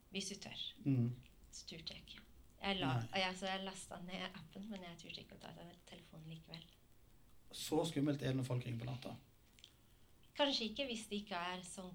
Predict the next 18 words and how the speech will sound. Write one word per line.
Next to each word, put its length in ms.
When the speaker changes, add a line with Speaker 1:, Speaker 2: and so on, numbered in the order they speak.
Speaker 1:
kontekst. 720
Det 100
har 260
Speaker 2:
Ja, 40
jeg 0
Speaker 1:
noe 80
med 80
Speaker 2:
skjønner. 200
Speaker 1:
hva 60
som 120
har 80
skjedd 280
før, 300
da. 120
Speaker 2:
Hva 140
er 40
det, 300
ja. 160